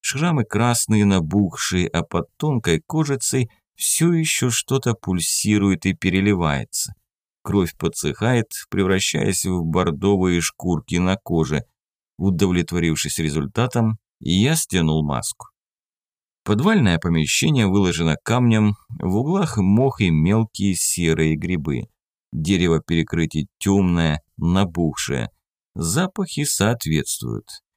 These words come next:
Для лекаря имеются застекленные шкафы с инвентарем, две бочки с водой и стол, на котором сижу. Из приоткрытого стока канализации пищат крысы.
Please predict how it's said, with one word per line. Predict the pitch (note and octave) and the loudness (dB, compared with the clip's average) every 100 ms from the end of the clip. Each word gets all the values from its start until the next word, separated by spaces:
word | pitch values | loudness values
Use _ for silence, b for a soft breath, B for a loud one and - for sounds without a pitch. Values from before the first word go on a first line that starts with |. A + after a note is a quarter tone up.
| _ _ - | _ _ -10
Для | E2 E2+ G2 | -4 0 2
лекаря | E3+ G#3+ F#3+ E3 | 2 2 0 0
имеются | G#2+ B2 D#3 D#3 - B2+ | 0 2 2 0 0 -2
застекленные | G2+ G2 - F#2 F#2 A#2+ B2 A#2 G2 | 0 0 0 -4 0 0 2 4 2
шкафы | - E2+ E2 F2 F2 | 0 0 0 0 -2
с | - | 0
инвентарем, | E2 E2 C#2+ D#2+ D#2 G#2 A#2+ A#2 - | 0 2 0 0 0 2 2 0 -4
две | G#2 E2 A#2+ B2+ | -6 -2 0 0
бочки | D#2+ - - D#2 | -2 -2 -2 -2
с | - | 0
водой | F2 C3+ F#3 - | -2 0 -2 0
и | F#2+ | -2
стол, | - - A#2+ C3 A#2 _ _ - | -4 -4 -2 0 -2 _ _ 0
на | A2+ C3 | 2 2
котором | F2+ D#2+ E2+ E2 E2 | 0 -2 0 2 2
сижу. | D#2+ G2+ E2 C#2 C2 - _ _ - | 0 -2 -2 -4 -6 -8 _ _ -6
Из | F2 - | -4 -4
приоткрытого | - D#2 D#2+ - F2+ F2+ D2+ C2 | -4 -2 -2 -2 -4 -2 -2 -2
стока | - F2 C#2+ | -2 -4 -4
канализации | - D2+ C#2 C2+ B1+ A2 A2 - G2 F2 _ _ | -4 -4 -2 -4 -2 -2 0 -2 -2 -2 _ _
пищат | - G#2 - - D#2+ C#2 | 0 0 2 0 0 -4
крысы. | - D#2 D2 - - | -6 -4 -4 -4 -8